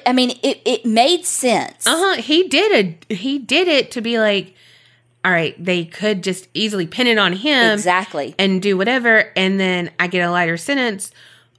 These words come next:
Speaker 2: or"
Speaker 1: Win-win, right?
Speaker 2: Yeah. "Or I get out for three hours, however long they let me out, shoot the shit, do whatever."
Speaker 1: Get some beer.
Speaker 2: Uh-huh.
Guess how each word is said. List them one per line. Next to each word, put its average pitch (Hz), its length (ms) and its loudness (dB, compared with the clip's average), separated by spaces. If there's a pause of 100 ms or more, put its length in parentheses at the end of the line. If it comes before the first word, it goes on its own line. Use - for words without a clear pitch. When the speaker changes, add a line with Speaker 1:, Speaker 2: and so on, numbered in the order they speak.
Speaker 2:
or" 262 500 2 (260)
Speaker 1:
Win-win, 214 640 2
right? 180 300 4
Speaker 2:
Yeah. 208 460 2 (680)
"Or 311 240 4
I 277 100 4
get 247 160 0
out 233 340 2
for 208 500 0 (200)
three 196 260 4
hours, 190 300 2
however 202 340 2
long 190 280 0
they 185 120 0
let 175 180 -2
me 175 160 -2
out, 170 480 0
shoot - 300 -8
the 185 80 -4
shit, 175 460 -4
do 196 180 0
whatever." 180 600 2
Speaker 1:
Get 202 180 0
some 233 120 -2
beer. 175 420 0 (120)
Speaker 2:
Uh-huh. 208 480 0